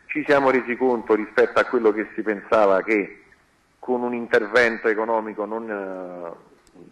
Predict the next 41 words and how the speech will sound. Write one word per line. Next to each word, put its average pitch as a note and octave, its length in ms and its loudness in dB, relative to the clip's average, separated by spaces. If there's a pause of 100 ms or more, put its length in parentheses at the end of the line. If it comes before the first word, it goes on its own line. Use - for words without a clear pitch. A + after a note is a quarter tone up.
(100)
sicuramente A#2+ 680 0
non A#2+ 300 0
esiguo, G#2+ 480 -2
ma G#2 360 0 (380)
alla F#2+ 320 -4
portata A2+ 640 0
delle G2 220 -10
casse A2+ 360 -10
del B2+ 220 -12
comune, D#3+ 260 -10
possiamo B2+ 400 -4
andare B2 260 0
a - 20 0
recuperare A#2 480 -4
completamente A#2 680 -14
quei F2+ 140 -16
locali E2+ 400 -16
e G2+ 40 -20
quindi G2+ 380 -20
in G2 140 -20
questi G#2+ 360 -16
giorni A2+ 300 -12
stanno F#2+ 240 -8
partendo G2 400 -8
i G2 60 -14
preventivi A#2 760 -12 (320)
per A#2 200 -6
poter A#2 260 -2
partire A2+ 560 -4
con G#2+ 160 -6
il A2 80 -2
recupero G2+ 380 -4
di F2+ 120 -8
quei E2+ 160 -6
locali. C#2+ 360 -10 (400)
Nel D#3 160 0
momento G3 340 2
in E3+ 100 -4
cui D3+ 140 0
i C3 40 2
locali C#3 360 2